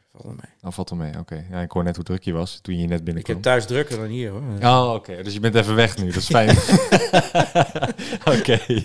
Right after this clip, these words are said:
Speaker 2: Nou, bedankt, bedankt voor het luisteren. Ik zie jullie graag, eh, sorry, ik hoor jullie graag. Daar moet ik even aan wennen altijd. Eh, ik hoor jullie graag, eh, weer, eh, over twee weken met een nieuwe podcast op, eh, Spotify, Deezer, iTunes en weet ik het allemaal. En bedankt,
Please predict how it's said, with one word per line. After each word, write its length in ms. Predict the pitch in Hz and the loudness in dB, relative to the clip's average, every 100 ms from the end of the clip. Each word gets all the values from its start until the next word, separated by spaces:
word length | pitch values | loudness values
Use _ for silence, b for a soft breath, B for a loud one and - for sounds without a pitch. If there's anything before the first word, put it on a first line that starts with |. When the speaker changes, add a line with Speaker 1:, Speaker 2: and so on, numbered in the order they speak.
| - B B B - | -6 B B B 2
Speaker 2:
Nou, 140 | 135 | 4
bedankt, 260 | 139 180 185 | 8 6 8
bedankt 200 | 180 190 | 6 6
voor 100 | 170 | 6
het 80 | 170 | 8
luisteren. 420 | 175 156 170 147 | 6 4 4 4
Ik 140 | 147 | 0
zie 120 | - | 0
jullie 160 | 160 151 | 2 2
graag, 380 | 123 147 147 - | 4 4 4 0
eh, 240 | 127 123 | 0 0
sorry, 240 | 110 151 107 | 2 2 2
ik 80 | 95 | 2
hoor 260 | 107 214 | 6 6
jullie 180 | 135 101 | 6 2
graag. 320 | - 95 107 | 0 0 0
Daar 100 | 107 | -2
moet 80 | 104 | -2
ik 60 | 95 | 0
even 100 | 95 | 0
aan 60 | |
wennen 200 | 90 90 | 0 -2
altijd. 340 | 87 98 113 b b b b | -4 -6 -8 b b b b
Eh, 160 | 107 110 | 0 4
ik 60 | |
hoor 180 | 117 175 | 6 6
jullie 140 | 156 | 6
graag, 400 | 127 127 120 - | 2 2 2 0
eh, 160 | - 107 | -6 -4
weer, 340 | 107 107 101 | 0 0 0
eh, 360 | 101 95 95 98 | -2 -2 -2 -4
over 120 | 92 | -4
twee 160 | - 95 | -2 0
weken 340 | 90 90 92 | 0 -4 -6
met 140 | 92 90 | -4 -2
een 60 | |
nieuwe 160 | 92 87 | -2 -2
podcast 520 | 92 - 90 85 - | -4 -4 -6 -6 -10
op, 340 | 98 92 - | -12 -12 -12
eh, 500 | 98 87 87 87 87 85 | -8 -6 -4 -4 -4 -6
Spotify, 640 | - 196 - 151 151 135 | -4 -4 -2 0 0 0
Deezer, 640 | 135 156 127 139 135 120 | -2 -2 0 2 4 4
iTunes 600 | 143 - 131 127 123 - | 2 2 0 2 0 -4
en 220 | - 110 110 | -6 -4 -2
weet 120 | 110 | -4
ik 60 | |
het 100 | 101 | -4
allemaal. 380 | 107 104 104 104 | -6 -4 -2 -2
En 160 | 107 104 | -2 -4
bedankt, 680 | 101 92 160 220 127 - | -4 0 2 2 -2 -6